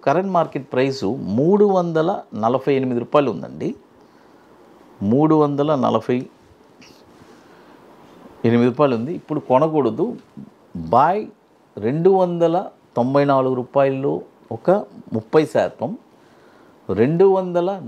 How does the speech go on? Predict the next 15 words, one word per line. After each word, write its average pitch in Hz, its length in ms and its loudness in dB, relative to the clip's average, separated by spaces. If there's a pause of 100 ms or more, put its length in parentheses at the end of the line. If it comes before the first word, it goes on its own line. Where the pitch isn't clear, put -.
(160)
నలభై 170 340 2 (100)
నాలుగు 170 280 2
రూపాయల్లో 160 560 0 (500)
ఒక - 120 -4 (1200)
ముప్పై 175 320 2 (880)
ఐదు 175 260 2
శాతం, 107 340 0 (880)
నూట 196 280 2 (440)
అరవై 160 320 4
నాలుగులో 147 400 0 (400)
ఒక - 120 -12 (840)
ముప్పై 143 240 4 (100)
ఐదు 139 120 -4 (100)
శాతం. - 320 -8 (2000)
ఈ 156 120 2